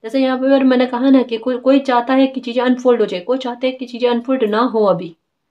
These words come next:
ये विचार, यही, यही संघर्ष, यही द्वंद्व एनर्जी का अपने अंदर चल रहा है,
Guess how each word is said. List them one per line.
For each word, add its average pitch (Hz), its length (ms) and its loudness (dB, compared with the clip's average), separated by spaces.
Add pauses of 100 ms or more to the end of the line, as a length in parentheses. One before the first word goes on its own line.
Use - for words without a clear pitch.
(280)
ये 247 320 0
विचार, 208 440 -10
यही, 220 540 2 (140)
यही 294 440 -2
संघर्ष, 233 640 -2 (560)
यही 262 240 2
द्वंद्व 233 480 2 (120)
एनर्जी 226 340 -10
का 220 140 -12
अपने 233 360 -12
अंदर 208 240 -8
चल 196 160 -10
रहा 175 180 -14
है, - 100 -20